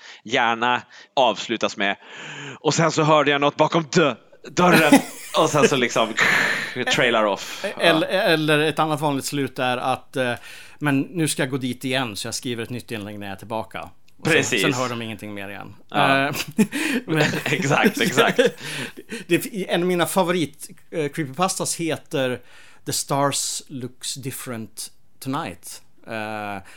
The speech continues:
Speaker 2: som handlar om en man som tittar upp, han jobbar med, med, med, med, liksom, med rymden och forskning, och går upp och tittar en dag på himlen och inser att typ hälften av stjärnorna där,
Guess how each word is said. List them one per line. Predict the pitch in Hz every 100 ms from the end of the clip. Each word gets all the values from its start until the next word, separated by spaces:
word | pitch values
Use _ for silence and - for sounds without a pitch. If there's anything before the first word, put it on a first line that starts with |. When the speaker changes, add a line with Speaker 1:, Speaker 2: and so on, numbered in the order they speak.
| - -
Speaker 2:
som | - 127
handlar | 117 117
om | 117
en | 120
man | 123 127 110
som | 113
tittar | - 117 117
upp, | 110 - -
han | 113 110 117
jobbar | 120 107 123
med, | 110 104 98 -
med, | 104 98 104
med, | 104 101 101
med, | 104 107
liksom, | 95 101
med | 104 110 107 101
rymden | 104 104 98
och | 98
forskning, | 107 - 110
och | 95 -
går | - 107
upp | -
och | 107 -
tittar | 117 - 120
en | 104
dag | 92
på | 104
himlen | 101 98 101
och | 104
inser | 95 - 110 104
att | 98 -
typ | - -
hälften | 123 110 - 98
av | 95
stjärnorna | - 107 98 120 92
där, | 92